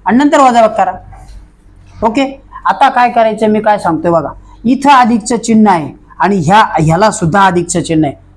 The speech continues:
सगळ्यात महत्वाचा नियम तुम्हाला सांगतो आता इथं, उदाहरण घाई करू नका, पुढे जाऊ नका. जिथं चिन्ह नाही ना कोणत्याच संख्येला, त्याला चिन्ह असतं अधिकचं, ह्याला चिन्ह नव्हतं अधिकचं, म्हणजे ही बेरीज आधी करा. पाच आणि हे अठरा,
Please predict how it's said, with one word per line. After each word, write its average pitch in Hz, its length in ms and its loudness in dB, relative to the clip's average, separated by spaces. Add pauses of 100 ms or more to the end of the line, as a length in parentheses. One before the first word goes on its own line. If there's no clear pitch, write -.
सगळ्यात 254 480 0
महत्वाचा 214 500 0
नियम 202 420 -2
तुम्हाला 175 280 0
सांगतो 160 320 -4
आता 143 200 -4
इथं, 143 220 -6 (920)
उदाहरण 208 280 2
घाई 180 160 2
करू 202 200 2
नका, 190 280 0
पुढे 208 260 -2
जाऊ 202 140 2
नका. 180 240 0 (600)
जिथं 294 300 2
चिन्ह 330 300 2
नाही 349 160 4
ना 339 80 2
कोणत्याच 269 440 0
संख्येला, 220 360 0
त्याला 226 260 -2
चिन्ह 226 300 -2
असतं 190 220 -2
अधिकचं, 170 380 -2
ह्याला 170 300 0
चिन्ह 180 300 0
नव्हतं 165 260 -2
अधिकचं, 143 300 -6 (380)
म्हणजे 180 220 2
ही 247 300 2
बेरीज 220 300 2
आधी 180 220 -2
करा. 135 220 -4 (500)
पाच 269 440 2 (200)
आणि 202 180 -2
हे 208 380 0
अठरा, 175 500 -2